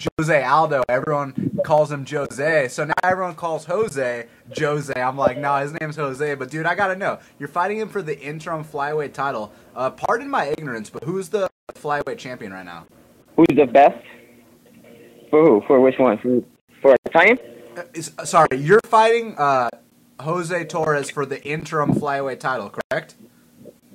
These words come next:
Speaker 2: Yes.
Speaker 1: So, so who's the current champion at flyweight?
Speaker 2: Uh, it's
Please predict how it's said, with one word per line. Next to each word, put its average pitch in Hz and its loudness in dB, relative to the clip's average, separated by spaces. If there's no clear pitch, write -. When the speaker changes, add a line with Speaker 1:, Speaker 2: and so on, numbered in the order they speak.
Speaker 2:
Yes. 143 6
Speaker 1:
So, 180 4
so 175 0
who's 214 -2
the 208 4
current 190 -4
champion 151 -6
at 113 -6
flyweight? 127 -2
Speaker 2:
Uh, 131 10
it's 131 6